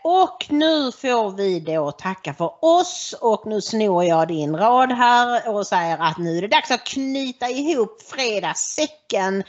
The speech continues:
Och, eh, förhoppningsvis när vi är tillbaka måndag så har jag kanske lite bättre ljus och lite bättre ljud. Men jag garanterar ingenting, för jag har fortfarande jättemycket kvar att göra innan jag har kommit i ordning i min nya lägenhet.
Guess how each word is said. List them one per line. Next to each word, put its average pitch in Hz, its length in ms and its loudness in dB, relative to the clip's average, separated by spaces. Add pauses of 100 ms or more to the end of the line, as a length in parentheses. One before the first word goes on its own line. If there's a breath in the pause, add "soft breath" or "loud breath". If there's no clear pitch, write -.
(520 loud breath)
Och, 254 480 4
eh, 220 240 4
förhoppningsvis 285 640 2
när 220 100 -10
vi 208 60 -4
är 202 40 0
tillbaka 202 340 -4
måndag 339 800 2
så 285 120 -2
har 220 120 2
jag 202 120 0
kanske 190 200 -6
lite 185 180 -8
bättre 156 340 -6
ljus 349 460 0
och 233 60 -2
lite 190 200 -2
bättre 160 300 -2
ljud. 269 600 -2
Men 226 160 -4
jag 220 180 2
garanterar 214 600 0
ingenting, 175 380 -2
för 185 100 -2
jag 180 60 6
har 185 80 6
fortfarande 190 560 0
jättemycket 180 1080 -4
kvar 160 380 2
att 156 60 0
göra 170 420 2
innan 185 420 -4
jag 143 120 -4
har 135 100 -8
kommit 160 320 -8
i 185 60 0
ordning 180 400 2
i - 20 -8
min 139 140 -8
nya 139 220 -6
lägenhet. 123 520 -10